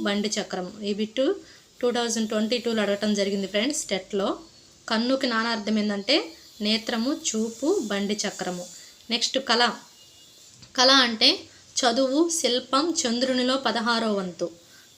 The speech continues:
కళ అంటే చదువు, శిల్పం, చంద్రునిలో పదహారో వంతు. నెక్స్ట్ కాలం, కాలం అంటే సమయం, నలుపు, చావు. ఈ బిట్టు కూడా పర్యాయ పదాలు అడిగారు అప్పుడు టెట్లో.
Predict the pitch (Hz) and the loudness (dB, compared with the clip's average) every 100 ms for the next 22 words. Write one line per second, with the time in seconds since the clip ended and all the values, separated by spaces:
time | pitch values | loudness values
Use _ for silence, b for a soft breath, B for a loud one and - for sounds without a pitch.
0 | - 214 226 240 220 214 262 440 - - | -8 -2 0 2 2 2 2 2 -4 -20
1 | - - - 233 214 240 254 320 - 226 | -20 -20 -6 -2 0 2 2 2 2 -2
2 | 226 262 330 330 240 226 226 233 233 294 | -2 -2 -2 -2 -2 0 0 -2 0 -2
3 | 480 233 220 220 214 202 190 180 - 180 | 0 -2 -2 -2 0 0 0 -4 -6 -8
4 | B B B _ 247 - 269 - 226 226 | B B B _ -4 -2 -4 0 2 4
5 | 240 202 - - 233 240 254 233 226 294 | 2 -2 -10 -6 0 2 2 0 0 0
6 | 294 220 220 233 254 226 208 214 - 269 | 0 0 0 -2 -2 -2 0 -2 -2 -2
7 | 277 214 196 185 175 B B - 226 233 | 0 0 -2 -2 -8 B B -10 -6 -4
8 | 233 233 233 233 226 226 226 214 202 190 | -2 0 0 2 2 2 2 0 0 0
9 | 196 196 226 370 240 - 196 339 - B | 0 0 0 0 -2 -4 -4 -4 -6 B
10 | B - - 190 - 220 | B -12 -8 -6 -2 -2